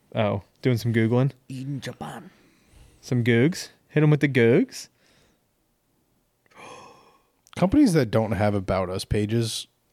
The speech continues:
Speaker 2: Bother
Speaker 1: Well,
Speaker 2: you?
Speaker 1: it's 'cause they don't want you to know that it's not made in America.
Speaker 3: <laughs> It's definitely not made in America.
Speaker 1: Yeah, it's, it's Morimoto.
Speaker 2: Not with that name. <laughs>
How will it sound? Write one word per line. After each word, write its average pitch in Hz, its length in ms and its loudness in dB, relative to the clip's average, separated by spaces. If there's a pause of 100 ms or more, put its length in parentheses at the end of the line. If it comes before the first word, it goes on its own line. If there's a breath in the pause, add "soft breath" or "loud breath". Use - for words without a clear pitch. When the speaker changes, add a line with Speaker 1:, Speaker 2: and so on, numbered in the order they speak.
(160)
Speaker 2:
Bother 104 220 -2
Speaker 1:
Well, 180 120 6
Speaker 2:
you? 208 120 2
Speaker 1:
it's 175 120 4
'cause 175 160 4
they 165 120 6
don't 156 140 4
want 147 180 0
you 143 60 4
to 135 60 4
know 131 160 4
that 123 100 4
it's - 120 -2
not 110 160 0
made 113 100 4
in 104 100 -2
America. 101 560 0
Speaker 3:
<laughs> - 60 -20 (140)
It's 120 160 -8
definitely 147 280 0
not 95 100 -6
made 98 140 -6
in 90 80 -8
America. 92 180 0
Speaker 1:
Yeah, 139 80 4
it's, 110 220 -4
it's 160 160 4
Morimoto. 165 400 6
Speaker 2:
Not 156 100 6
with - 20 8 (100)
that - 140 4
name. 117 340 0 (120)
<laughs> - 0 -